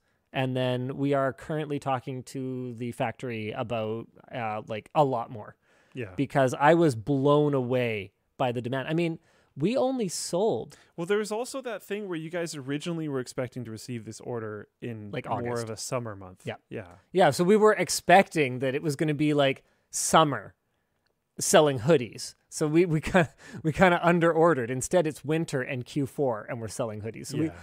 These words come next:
Speaker 1: we thought we were gonna already have the second shipment, and we thought we were already gonna have some sales data to put together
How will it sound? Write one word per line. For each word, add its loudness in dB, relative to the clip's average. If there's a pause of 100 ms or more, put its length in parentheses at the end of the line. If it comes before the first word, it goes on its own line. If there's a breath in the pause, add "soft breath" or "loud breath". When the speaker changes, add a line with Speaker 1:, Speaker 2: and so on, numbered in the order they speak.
(180 loud breath)
Speaker 1:
we 4
thought 6
we 6
were 2
gonna 0
already 4
have 2
the -2
second -4
shipment, -6
and -6
we -2
thought 0
we -2
were 0
already 2
gonna -4
have -4
some -8
sales -2
data -2
to -6
put -8
together -2